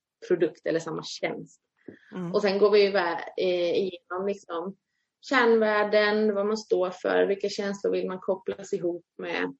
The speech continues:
Speaker 1: Ehm, och även där går ju in med, ja, med typsnitt och allt sånt där. Allt det går ju att väva in där, så att säga. Och sen så brukar vi kolla på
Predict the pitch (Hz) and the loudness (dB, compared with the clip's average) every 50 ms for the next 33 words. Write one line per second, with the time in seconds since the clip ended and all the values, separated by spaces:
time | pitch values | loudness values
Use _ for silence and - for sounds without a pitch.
0 | _ _ _ _ _ _ - 185 175 175 170 165 165 165 160 165 170 - - _ | _ _ _ _ _ _ -12 -10 -8 -6 -6 -6 -4 -6 -6 -8 -10 -12 -18 _
1 | _ _ _ _ - - 196 - - 185 185 185 185 185 180 180 185 196 196 190 | _ _ _ _ 2 4 4 4 4 2 2 2 0 2 2 2 4 2 2 2
2 | 190 190 185 180 175 165 165 160 160 160 160 156 151 151 165 160 _ _ _ _ | 0 0 2 2 0 0 -2 -2 -2 -2 -4 -4 -6 -8 -10 -14 _ _ _ _
3 | - 190 185 165 147 147 - - 151 151 - - - - - - - - - - | -8 -6 -4 -4 -4 -4 -4 -6 -6 -6 -6 -12 -14 -14 -12 -10 -10 -10 -10 -10
4 | - - - - - - - - - 185 190 196 190 190 - 170 160 165 160 156 | -14 -14 -10 -10 -10 -10 -8 -4 0 2 2 2 0 0 -2 -2 0 0 2 2
5 | 151 147 151 156 160 - - _ _ _ _ _ - 156 151 147 180 170 165 156 | 4 4 2 2 0 -4 -10 _ _ _ _ _ -14 -12 -6 -4 -2 0 0 0
6 | 151 - - 156 160 180 190 185 170 156 147 147 147 - - - - - - - | -2 -2 -2 -2 -2 -2 -4 -8 -8 -6 -6 -6 -6 -8 -10 -10 -10 -10 -10 -8
7 | - - - - - _ _ _ _ _ _ _ _ _ _ - 214 208 214 - | -8 -8 -10 -10 -16 _ _ _ _ _ _ _ _ _ _ 2 2 2 2 0
8 | 190 170 175 190 185 - - 190 180 185 190 180 185 185 202 208 208 240 220 214 | -4 -4 -4 -6 -6 -2 -2 0 0 0 -2 -2 -2 -2 -2 2 6 8 8 10
9 | 214 233 226 - - _ _ _ _ - - 262 254 254 262 254 254 254 - 240 | 10 8 6 2 -8 _ _ _ _ -6 0 2 4 4 4 2 2 2 6 8
10 | 226 214 208 214 208 208 214 | 8 8 8 4 2 0 -2